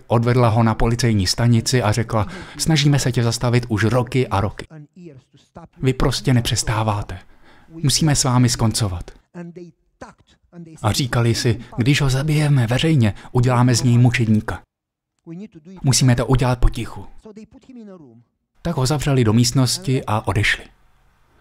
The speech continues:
Ten večer se domů nevrátil. Ráno přišli, otevřeli místnost, byli oblečení do nějaké masky a něco. Řekli, „Můžeš jít domů.“ Přišel domů.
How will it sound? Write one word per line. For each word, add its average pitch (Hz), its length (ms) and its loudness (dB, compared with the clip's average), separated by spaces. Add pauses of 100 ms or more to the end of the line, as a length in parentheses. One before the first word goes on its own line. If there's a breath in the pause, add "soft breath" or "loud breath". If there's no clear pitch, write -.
(180)
Ten 143 220 0
večer 117 420 -2
se 123 180 -4
domů 110 220 4
nevrátil. 101 500 -2 (1900)
Ráno 139 260 4
přišli, 147 460 0
otevřeli 120 480 0
místnost, 135 580 2
byli 113 240 2
oblečení 113 500 2
do 117 80 4
nějaké 110 440 2
masky 107 400 -2
a 101 80 0
něco. 117 380 2 (600)
Řekli, 127 400 0 (300)
„Můžeš 117 320 2
jít 113 120 0
domů.“ 98 220 -2 (720)
Přišel 165 340 0
domů. 117 300 0